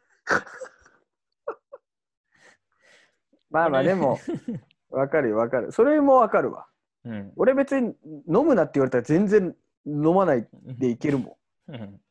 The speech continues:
Speaker 2: まないでいけるし、
Speaker 1: なんか
Speaker 2: 人も、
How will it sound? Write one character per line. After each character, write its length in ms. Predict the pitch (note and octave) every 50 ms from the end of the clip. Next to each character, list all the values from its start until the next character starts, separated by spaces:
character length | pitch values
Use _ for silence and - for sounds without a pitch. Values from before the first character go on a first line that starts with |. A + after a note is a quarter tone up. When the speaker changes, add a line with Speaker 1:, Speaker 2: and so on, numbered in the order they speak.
| C#3 C3+ - D#3+
Speaker 2:
ま 60 | D#3
な 100 | C#3+ C#3+
い 80 | A2+ G2
で 80 | - _ _ _ _ _ _ _ _ _ _ _ _ _ _ _ _
い 120 | - A2+ -
け 180 | - C3 C3
る 140 | C3 C3+ C3
し、 60 | C3
Speaker 1:
な 100 | D3 C#3+
ん 40 | C3
か 80 | A#2 - _ _ _ _ _ _ _ _ _ _
Speaker 2:
人 240 | _ _ - C#3+ B2
も、 160 | G#2+ G#2 G2+